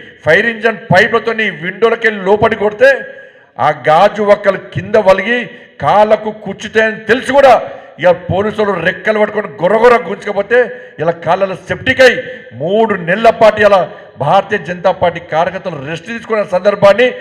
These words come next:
టీచర్లు గుర్తు చేసుకోవాలి, మనం గుర్తు చేయాల్సిన అవసరం ఉంది. ఇవాళ నలుగురు భారతీయ జనతా పార్టీ మహిళా కార్యకర్తల కాలు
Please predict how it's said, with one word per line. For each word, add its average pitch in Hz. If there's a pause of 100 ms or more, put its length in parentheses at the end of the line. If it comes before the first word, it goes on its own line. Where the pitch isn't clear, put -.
(300)
టీచర్లు 240
గుర్తు 208
చేసుకోవాలి, 214
మనం 196
గుర్తు -
చేయాల్సిన 170
అవసరం 147
ఉంది. 120
ఇవాళ 101 (960)
నలుగురు 147
భారతీయ 165
జనతా 165
పార్టీ 156
మహిళా 143
కార్యకర్తల 143
కాలు 135